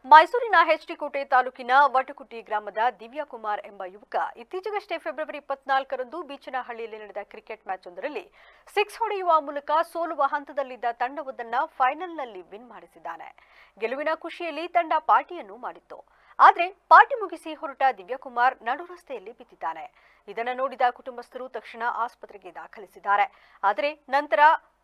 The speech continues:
ಬೈಕ್ ಚೆಕ್ ಮಾಡಿದಾಗ ಏನೂ ಆಗಿರ್ಲಿಲ್ಲ. ಇದರಿಂದ ದಿವ್ಯಕುಮಾರ್‌ನನ್ನು ಯಾರೋ ಕೊಲೆ ಮಾಡಲು ಯತ್ನಿಸಿದ್ದಾರೆ ಎಂದು ಕುಟುಂಬಸ್ಥರು ಅನುಮಾನ ವ್ಯಕ್ತಪಡಿಸಿದ್ದಾರೆ. ಜಿಲ್ಲಾಸ್ಪತ್ರೆಯಲ್ಲಿ ಒಂಬತ್ತು ದಿನಗಳಿಂದ ದಿವ್ಯಕುಮಾರ್ ಮಾರ್ಚ್ ಹದಿನಾಲ್ಕರಂದು ಸಾವನ್ನಪ್ಪಿದ್ದಾರೆ ಎನ್ನಲಾಗಿದೆ.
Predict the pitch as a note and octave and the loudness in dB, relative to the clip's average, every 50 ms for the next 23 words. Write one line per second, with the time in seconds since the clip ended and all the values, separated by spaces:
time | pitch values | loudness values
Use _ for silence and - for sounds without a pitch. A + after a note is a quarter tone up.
0 | _ G#3 - C#4+ D#4 F4 - _ - D#4 - _ D#4+ D4+ D4 C#4 C4 C4+ A#3+ A#3 | _ _ 8 8 8 6 2 _ -12 -12 -10 _ -4 -4 -4 -2 -2 -4 -4 -2
1 | B3 B3 B3+ A3 D#3+ E3 G3+ B3+ C#4+ C#4+ A#3 G3 F3+ F3+ F3+ F3 E3+ E3 E3 D3 | -2 -2 -2 -4 -8 -12 -14 -14 -12 -12 -14 -14 -14 -16 -18 -18 -14 -12 -10 -10
2 | - - _ _ _ _ _ _ _ B3+ C#4 F4+ G#4 G#4+ F#4 E4+ E4+ E4+ E4+ F4 | -10 -12 _ _ _ _ _ _ _ -8 -6 -4 -2 4 6 6 6 6 4 -2
3 | F#4 G4 G4 F#4+ - F4 F4 E4 D#4+ C#4+ D4 C4+ C#4 D4 C#4+ A3+ A#3 A3 A#3+ C4 | -8 -8 -8 -8 -10 -8 -6 -6 -6 -6 -8 -10 -10 -10 -6 -4 -4 -2 -2 -4
4 | B3 - A3+ A3+ A#3 A#3 A#3 A3+ A3 A3 G#3 G3 G#3 G#3+ _ D#4+ D#4 _ C4 - | -8 -10 -10 -10 -8 -8 -6 -6 -6 -8 -10 -12 -14 -14 _ -20 -20 _ -8 -6
5 | G3 F#3 F3 F3+ A#3 B3+ A3+ F3 - - _ _ _ _ _ _ - F#4+ G4 A4 | -4 -4 -4 -6 -12 -14 -16 -18 -18 -20 _ _ _ _ _ _ -4 -2 -2 0
6 | G#4 G#4 G#4 G#4 - F#4+ E4+ F4 - - D4+ D#4+ D#4+ F4+ F#4 F4+ D#4+ A#3 G3 B3+ | 0 0 0 0 -4 -4 -4 -4 -2 -2 -2 -4 -4 -8 -10 -10 -10 -8 -10 -10
7 | - - - G3+ - _ _ - D#3+ - F3 - _ - E3+ F3+ E3+ E3 D#3+ C#3 | -10 -10 -12 -14 -16 _ _ -12 -12 -12 -14 -18 _ -14 -6 -4 -4 -4 -4 -6
8 | - - - _ _ _ _ _ _ G3 G#3 B3 C#4 D4 - - D#4+ - D#4+ D#4 | -10 -12 -18 _ _ _ _ _ _ 0 4 4 4 4 2 -2 -8 -6 -4 -4
9 | D4+ D4 C#4+ D#4+ D#4 D4+ C#4+ C#4 D#4 D#4 - A#3+ D4+ C4+ C#4+ C#4 C4+ C4+ C4 B3+ | -4 -4 2 2 2 4 4 0 -4 -6 -8 -12 -10 -10 -6 -6 -6 -6 -2 -2
10 | C4 B3 B3+ B3 A3+ B3+ B3+ - C4 A#3+ A#3+ B3+ C#4+ D4 B3+ B3 B3 B3+ B3 - | -2 -4 -4 -6 -10 -8 -8 -8 -6 0 4 4 4 4 4 4 2 2 2 -2
11 | - B3+ A#3 - C4+ C4+ C#4+ C4+ - B3+ A3+ A3 G#3+ G3+ G#3 G#3 _ - A3+ A3 | -6 -6 -6 -6 -8 -10 -10 -10 -10 -14 -14 -14 -14 -16 -18 -18 _ -4 -4 -4
12 | A#3 C#4 C#4 D4 D4 _ B3+ G3+ G3 F3+ F3 G#3 C4 C4+ G3+ G3 F#3 F3 E3+ E3 | -4 -6 -10 -14 -18 _ -8 -6 -6 -6 -6 -8 -12 -14 -16 -16 -14 -14 -14 -14
13 | E3+ - - - - | -12 -12 -12 -12 -12